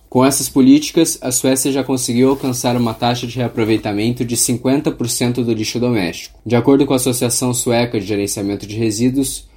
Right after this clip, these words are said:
oitenta e sete por cento das garrafas pet e oitenta e sete por cento das latas de alumínio já são recicladas na Suécia, assim como sessenta e um por cento de todo o material de embalagens.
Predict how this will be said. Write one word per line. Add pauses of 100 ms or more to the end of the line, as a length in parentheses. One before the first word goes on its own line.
(120)
oitenta
e
sete
por
cento
das
garrafas
pet (160)
e
oitenta
e
sete
por
cento
das
latas
de
alumínio (140)
já
são
recicladas
na
Suécia, (460)
assim
como
sessenta
e
um
por
cento
de
todo
o
material
de
embalagens.